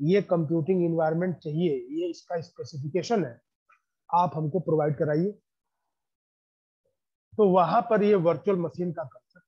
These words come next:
आएगा। अब ऐसा नहीं होता है कि सुपर कंप्यूटर हर एक operating system के लिए अलग-अलग सुपर कंप्यूटर हो। ठीक है, हम लोग वहां पे करते क्या है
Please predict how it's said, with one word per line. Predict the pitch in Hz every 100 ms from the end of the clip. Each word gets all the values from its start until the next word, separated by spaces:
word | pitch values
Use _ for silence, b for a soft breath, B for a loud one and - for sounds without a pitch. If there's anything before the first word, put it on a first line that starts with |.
| -
आएगा। | 127 - _ _ _ _ _ _ _ _ - -
अब | 151
ऐसा | 160 175 208
नहीं | 214 233
होता | 156 120 120
है | 120
कि | 113 170 160 143 _ _ _ _
सुपर | - 170 202
कंप्यूटर | 185 175 175 170 190 185 - _ _ _ -
हर | 160 185
एक | 185 175
operating | 165 170 165 175
system | 160 127 175 151
के | 170
लिए | 165
अलग-अलग | 170 151 160 160 160
सुपर | - - 160
कंप्यूटर | 156 143 156 185 156
हो। | - _ _ _ _ -
ठीक | 196 147
है, | - _ _ -
हम | 160 175
लोग | 170
वहां | 165 165
पे | 175
करते | 165 147 - 190
क्या | 190
है | 160 165